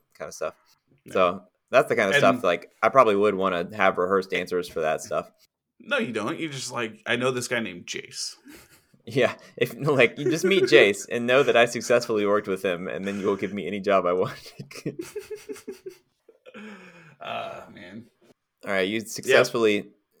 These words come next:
Speaker 1: tricked me into staying for five more minutes.
Speaker 2: I
Speaker 1: So
Speaker 2: know.
Speaker 1: I'm outta
Speaker 2: God,
Speaker 1: here.
Speaker 2: this is episode sixty-two.
Speaker 1: Sixty-two.
Speaker 2: Uh, wait. Okay, before we go, and I keep bringing it up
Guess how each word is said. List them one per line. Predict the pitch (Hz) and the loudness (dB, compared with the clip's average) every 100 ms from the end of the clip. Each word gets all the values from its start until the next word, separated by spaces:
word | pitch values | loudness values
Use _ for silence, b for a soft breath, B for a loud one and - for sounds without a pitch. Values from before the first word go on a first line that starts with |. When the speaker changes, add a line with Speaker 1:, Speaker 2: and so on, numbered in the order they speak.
| _ 65 78 101 - | _ -20 -16 -16 -6
Speaker 1:
tricked | 139 127 | -4 -4
me | 117 104 | -4 -2
into | 101 98 | 0 0
staying | 98 107 101 101 | 0 0 0 -2
for | 101 98 | -4 -4
five | - 98 98 | 4 4 4
more | 95 | 0
minutes. | 95 95 - - _ _ _ - - _ - | -2 -4 -6 -14 _ _ _ -20 -20 _ -8
Speaker 2:
I | |
Speaker 1:
So | 127 | -2
Speaker 2:
know. | 160 | 0
Speaker 1:
I'm | 98 | 0
outta | 92 87 | 0 0
Speaker 2:
God, | 92 | 0
Speaker 1:
here. | 87 | 0
Speaker 2:
this | 147 208 | 0 0
is | 175 | 0
episode | 165 - 151 | 0 -2 -2
sixty-two. | 139 147 113 - 104 160 - _ b b b b | -4 -6 -8 -8 -8 -8 -10 _ b b b b
Speaker 1:
Sixty-two. | - - 92 117 - 160 208 - _ _ _ _ _ - | -16 -12 -12 -12 -2 0 0 -4 _ _ _ _ _ -8
Speaker 2:
Uh, | 123 127 123 120 117 110 101 95 90 85 67 65 65 50 50 - - 50 57 - - | -6 -4 -6 -6 -6 -4 -6 -6 -8 -8 -10 -12 -14 -14 -16 -18 -20 -18 -18 -18 6
wait. | 180 - - - _ | 6 6 -2 -20 _
Okay, | 143 135 104 | 0 0 -2
before | 113 - 190 | -6 0 2
we | 175 | 2
go, | 120 107 - _ - | 0 -6 -12 _ -10
and | 117 | -8
I | |
keep | 123 123 | -8 -10
bringing | 123 117 107 | -8 -6 -4
it | 110 | -4
up | 92 | -4